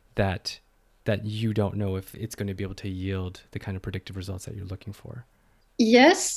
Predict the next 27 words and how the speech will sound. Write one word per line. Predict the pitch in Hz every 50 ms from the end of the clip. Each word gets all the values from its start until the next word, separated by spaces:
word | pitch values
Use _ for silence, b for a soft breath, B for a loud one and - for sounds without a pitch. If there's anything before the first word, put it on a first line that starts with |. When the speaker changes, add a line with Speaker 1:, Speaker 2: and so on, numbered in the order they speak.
| -
Speaker 2:
eh, | - 240 - -
so, | - - 254 -
and | 254 233
the | 226 233 226 226 220 196 185 185 -
details | 233 240 262 262 269 262 247 240 226 214
of | 226 220 202
that | 202 240 254 254 247 233 226 - - -
is | 214 226 220 -
that | - 202 214 214 214 - _ - - - - _ _ _ _ _ _ _ _ -
the, | 190 - 202 208 - 240 233 226
the | - -
machine | 240 247 302 320 320 302
learning | 311 311 311 302 285 269
problems | - 254 247 254 240 254 247 233 233 220 208
are | 208 214
usually | 220 220 233 247 233 233 233 226 214 220 196
interesting, | - - 214 226 - - 277 269 269 - - 302 320 330 285 - - - - _ _ _ _ -
but | 220 214 208 185 208 - - -
you | - 226 233 233 240 240 240 240 240 226
sometimes | 233 - - 254 262 254 262 254 247 247 240 233 226
are | - 202 202 - 214
unable | 214 208 - 208 220 214 214 214
to | 208 - - 202 196 185 180
get | 214 220 196
the | 208 208
data, | - 196 190 190 - 196 185 180
or, | - 170 170 196 196 190